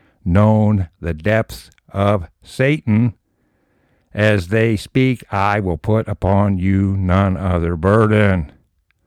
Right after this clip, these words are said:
But that which ye have already, hold fast till I come." In twenty-five. Now notice here, she is named after Jezebel.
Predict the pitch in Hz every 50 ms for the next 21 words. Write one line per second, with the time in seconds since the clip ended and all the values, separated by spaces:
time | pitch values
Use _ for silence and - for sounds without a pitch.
0 | _ _ _ _ _ _ _ _ _ _ _ _ _ _ _ _ _ - 92 92
1 | 85 - - 107 120 131 - - 120 123 107 - - - 110 117 127 131 117 95
2 | 104 120 127 135 139 143 131 127 127 127 127 123 131 139 139 135 139 139 117 98
3 | 110 113 117 107 - - 120 117 120 120 113 - - 107 95 95 98 101 - -
4 | 107 107 98 85 78 - - _ _ _ _ _ - 82 76 - 82 92 98 87
5 | 87 92 101 98 87 76 76 - - _ _ _ _ _ _ _ _ _ _ _
6 | _ _ _ _ _ _ _ - 85 85 85 87 85 92 101 107 110 123 139 117
7 | - 113 110 113 113 113 110 110 113 113 110 110 - - - 107 104 110 113 110
8 | - 104 101 101 101 98 98 92 - - 104 101 104 110 113 110 107 98 98 101
9 | 104 104 - 104 98 98 101 104 98 - _ _ _ _ _ _ _ _ _ _
10 | _ - 101 110 120 101 98 101 90 90 120 131 127 107 90 76 71 - - _